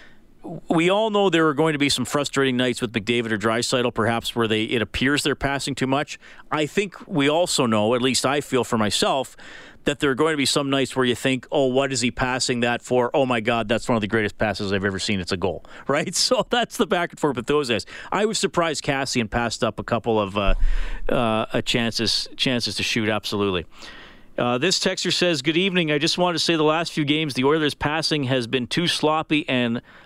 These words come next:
lackadaisical. Too many one-handed chips ahead.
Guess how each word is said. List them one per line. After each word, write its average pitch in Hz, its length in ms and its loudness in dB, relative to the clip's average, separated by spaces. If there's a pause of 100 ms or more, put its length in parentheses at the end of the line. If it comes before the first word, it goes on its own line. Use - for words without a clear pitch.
lackadaisical. 143 880 0
Too 160 220 -2
many 156 180 0
one-handed 135 640 0
chips - 300 -2
ahead. 127 380 0